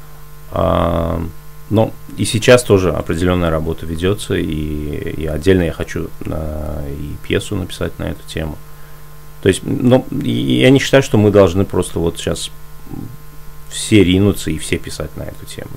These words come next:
То есть, а, щас очень много есть уже каких-то произведений, спектаклей на эту, а, на тему Второй Карабахской войны, на тему нашей победы. И,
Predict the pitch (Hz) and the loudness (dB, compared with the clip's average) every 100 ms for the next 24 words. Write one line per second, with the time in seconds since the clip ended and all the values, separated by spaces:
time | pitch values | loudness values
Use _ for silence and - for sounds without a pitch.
0 | - - - - - - - - - - | -10 -10 -12 -14 -14 -14 -14 -14 -14 -10
1 | - - - 113 104 104 104 92 95 87 | -4 -2 2 4 4 4 4 6 6 6
2 | 78 80 - 78 78 78 78 - 82 82 | 4 0 -4 -6 -6 -6 -8 -10 -12 -12
3 | - - 82 - - 85 82 82 78 85 | -12 -10 -10 -10 -6 -2 -2 -4 -2 0
4 | 87 85 - - 98 - 82 80 80 78 | 2 0 -4 -8 -6 -2 0 -2 -4 -4
5 | 78 78 78 73 80 76 - - - - | -4 -4 -4 -6 -6 -6 -8 -8 -8 -6
6 | - - - 82 80 78 78 78 80 - | -6 -8 -4 -2 -2 -2 -2 -2 -4 -4
7 | 85 80 80 78 78 78 - 82 78 82 | -2 -2 -2 -4 -4 -6 -4 -2 -2 -4
8 | 80 78 - - 80 78 80 78 - 78 | -6 -6 -8 -8 -6 -6 -6 -6 -6 -6
9 | 78 78 76 - - 80 76 - - - | -6 -6 -6 -6 -6 -6 -6 -6 -6 -4
10 | 82 82 82 | -2 -2 -2